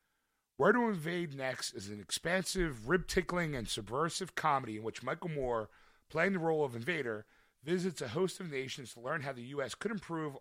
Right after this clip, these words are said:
on its o-, its own prospects. The Greater Fahrenheit nine eleven and Bowling for Columbine is back with this hilarious, eye-opening call to arms. Turns out the solutions to America's most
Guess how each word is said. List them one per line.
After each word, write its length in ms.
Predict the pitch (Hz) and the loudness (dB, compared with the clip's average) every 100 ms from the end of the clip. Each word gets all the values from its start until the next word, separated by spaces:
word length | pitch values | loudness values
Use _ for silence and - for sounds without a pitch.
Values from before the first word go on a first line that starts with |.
| - | -8
on 160 | 135 | -6
its 120 | 120 117 | -6 -10
o-, 140 | 131 - | -12 -10
its 160 | 120 | -4
own 160 | 151 143 | -2 -2
prospects. 640 | - 127 - - - - _ _ _ _ _ _ | -2 -2 -2 -12 -14 -18 _ _ _ _ _ _
The 60 | |
Greater 160 | - 104 | -10 -8
Fahrenheit 420 | - 104 101 98 | -6 -6 -4 -8
nine 160 | 80 85 | -10 -8
eleven 360 | 120 240 220 208 | 0 2 4 2
and 100 | 160 | 2
Bowling 220 | 147 127 | 0 0
for 100 | - | -2
Columbine 460 | 175 196 180 170 160 | 0 2 2 -2 -4
is 80 | |
back 240 | 107 131 110 | -4 -6 -6
with 100 | 104 | -10
this 160 | 87 | -12
hilarious, 460 | - 127 160 160 - | -6 0 2 0 -2
eye-opening 480 | 127 127 135 135 123 | 0 2 2 -2 -8
call 260 | 117 120 113 | -4 -2 0
to 40 | |
arms. 400 | 98 95 82 - _ _ _ _ _ - | -2 -6 -10 -16 _ _ _ _ _ -4
Turns 580 | 170 180 190 185 160 - | 0 2 2 0 -4 -4
out 280 | 160 170 175 | 2 2 2
the 80 | 131 | -6
solutions 500 | - 131 151 - - | -8 -6 -6 -8 -6
to 120 | 156 | -4
America's 480 | 127 131 127 110 101 | -2 -2 -4 -8 -8
most 380 | 120 170 - | -4 -2 -4